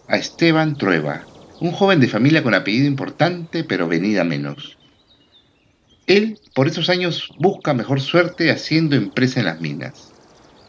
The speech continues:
En una reunión familiar en la casa de la familia, el padre de Clara fue víctima de un atentado, un plan ideado por opositores políticos quienes intentaron envenenarlo con un brandy.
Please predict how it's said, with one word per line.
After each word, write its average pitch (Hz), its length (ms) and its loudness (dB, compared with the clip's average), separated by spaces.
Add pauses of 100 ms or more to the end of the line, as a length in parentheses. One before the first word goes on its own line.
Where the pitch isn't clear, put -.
(360)
En 98 140 2
una 135 180 6
reunión 110 300 -6
familiar 95 580 -2
en 82 160 -10
la 80 80 -8
casa 92 240 0
de 80 80 -6
la 76 100 -6
familia, 143 520 0 (360)
el 120 200 4
padre 190 340 0
de 113 80 -4
Clara 156 280 -2
fue 143 120 0
víctima 135 380 2
de 104 60 -2
un 104 80 -4
atentado, 71 600 -6 (480)
un 170 240 -4
plan 185 300 2
ideado 139 480 2
por 107 140 -4
opositores 95 540 0
políticos 143 640 0 (280)
quienes 95 340 -2
intentaron 117 680 -2
envenenarlo 110 760 -4
con 92 160 -6
un 90 160 -6
brandy. 76 440 -2